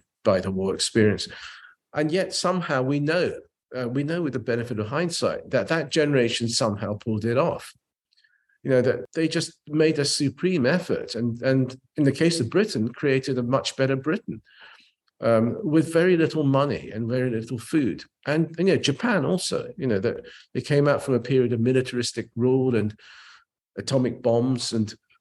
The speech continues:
you know, inflicting terrible things on their neighbors, um, in the Second World War to becoming this prosperous liberal democracy. And so there, there,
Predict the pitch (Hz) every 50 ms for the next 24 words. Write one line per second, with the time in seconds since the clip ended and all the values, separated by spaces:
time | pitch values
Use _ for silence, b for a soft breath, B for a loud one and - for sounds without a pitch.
0 | _ _ - 123 104 92 90 80 - 95 - - - - - - - - - -
1 | - - - 160 143 135 - - 139 - - - - 127 120 117 120 - 131 120
2 | 123 120 113 117 120 110 104 107 - - _ _ _ _ _ _ _ - 104 -
3 | - - - 127 120 120 120 117 117 117 104 107 107 104 110 104 104 107 117 117
4 | 117 107 131 117 113 120 - - - - - 120 113 113 110 110 - B B B
5 | B B B B - 117 123 117 110 - - 127 117 - 127 120 117 117 113 110
6 | 117 123 120 123 120 120 B B B B B B B B B _ - - 120 123
7 | 143 139 151 147 147 143 143 143 135 131 127 120 - - - - - _ _ -
8 | - 139 131 127 - - - 135 127 123 117 120 - - - 135 131 117 131 127
9 | 117 123 120 120 135 - - - 123 110 - - 92 82 - B B B B B
10 | B B B B B B B _ _ - - 135 135 - - 165 165 156 170 180
11 | 160 117 135 160 180 - 95 - - -